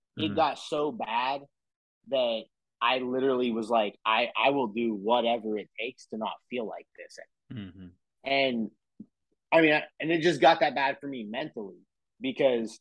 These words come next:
Speaker 1: I struggled with my weight growing up. It was kind of the source, like you said, uh, w-, w-, what do you s-, what you're saying, your mess is your message.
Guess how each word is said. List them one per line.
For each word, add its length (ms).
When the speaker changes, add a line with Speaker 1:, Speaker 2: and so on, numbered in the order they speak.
Speaker 1:
I 80
struggled 480
with 140
my 140
weight 380
growing 300
up. 280
It 80
was 140
kind 240
of 60
the 60
source, 300
like 160
you 120
said, 360
uh, 220
w-, 220
w-, 320
what 140
do 60
you 80
s-, 180
what 200
you're 100
saying, 260
your 140
mess 320
is 180
your 120
message. 580